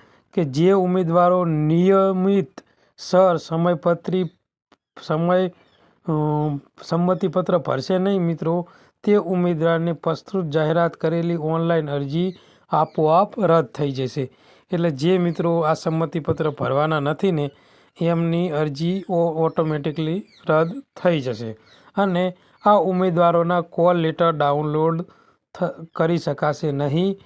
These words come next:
અને પરીક્ષામાં બેસી શકાશે નહીં. આ અંગે કોઈ પણ રજૂઆત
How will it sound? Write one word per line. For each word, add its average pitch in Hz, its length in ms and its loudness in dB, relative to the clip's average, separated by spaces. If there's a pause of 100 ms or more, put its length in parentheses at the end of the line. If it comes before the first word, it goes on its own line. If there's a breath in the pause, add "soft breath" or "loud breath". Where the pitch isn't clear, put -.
(260 soft breath)
અને 190 340 0
પરીક્ષામાં 170 680 -2
બેસી 147 280 -2
શકાશે 143 520 -6
નહીં. 151 400 -4 (380 soft breath)
આ 208 120 6
અંગે 175 560 0
કોઈ 180 380 -4
પણ 175 300 -2
રજૂઆત 160 500 -2